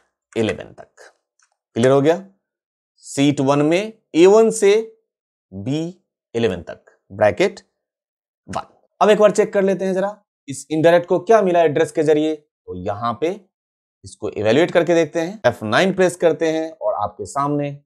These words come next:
दिख रहा होगा कि इनडायरेक्ट को क्या मिला। शीट वन में जाएगा ए वन से बी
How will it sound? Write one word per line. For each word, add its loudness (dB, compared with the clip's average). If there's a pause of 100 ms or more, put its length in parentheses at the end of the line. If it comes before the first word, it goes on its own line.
(140)
दिख -4
रहा 2
होगा 0
कि -6
इनडायरेक्ट 0
को -4
क्या 4
मिला। -6 (200)
शीट -4
वन 2
में 2
जाएगा 2 (320)
ए 4
वन 4
से 2 (220)
बी -4